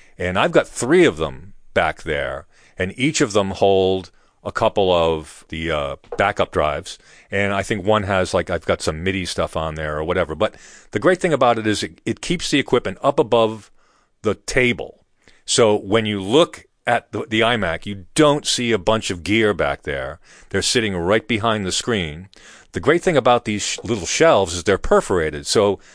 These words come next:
there's plenty of air. You can put some hot things on there, and they, it won't bother the iMac, and there's, they get plenty of, uh, of airflow back there.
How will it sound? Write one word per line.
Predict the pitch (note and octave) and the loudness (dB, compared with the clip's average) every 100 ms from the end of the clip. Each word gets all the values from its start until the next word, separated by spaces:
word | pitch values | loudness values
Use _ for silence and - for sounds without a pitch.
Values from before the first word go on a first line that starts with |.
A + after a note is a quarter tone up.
| - | -4
there's | G#2 - | -2 -2
plenty | - - F3 E3 | -2 0 2 4
of | C3 - | 2 2
air. | B2+ G#2+ | 4 4
You | F2 G2+ | 2 -2
can | A2 | -2
put | B2+ - | -2 -2
some | G#2+ | -4
hot | F#2 C#3 - | 0 -2 0
things | - D3 A#2 F2 | -2 0 -2 -2
on | D#2+ D#2 | -4 -4
there, | D2+ E2 F2+ | -4 -2 -2
and | F2+ | 0
they, | F#2 | 0
it | G2 F#2+ | 0 0
won't | F2+ A2+ F2 | 2 0 2
bother | G#2+ G#2 | 2 0
the | F#2+ F#2+ | -2 0
iMac, | G#2 F#2+ C#2+ D2 - | 0 -2 -4 -8 -8
and | |
there's, | D#2+ D#2 | -8 -6
they | F2 | -4
get | D#2+ - | -6 -6
plenty | A2 G#2+ | -4 -2
of, | F#2 E2 | -2 -2
uh, | F#2 D#2+ D#2 | -2 -2 -2
of | D#2 D#2 | -6 -6
airflow | - G2 - C#2+ C2+ | 0 0 0 -6 -8
back | C2+ C2+ | -8 -10
there. | - C2+ - | -10 -14 -14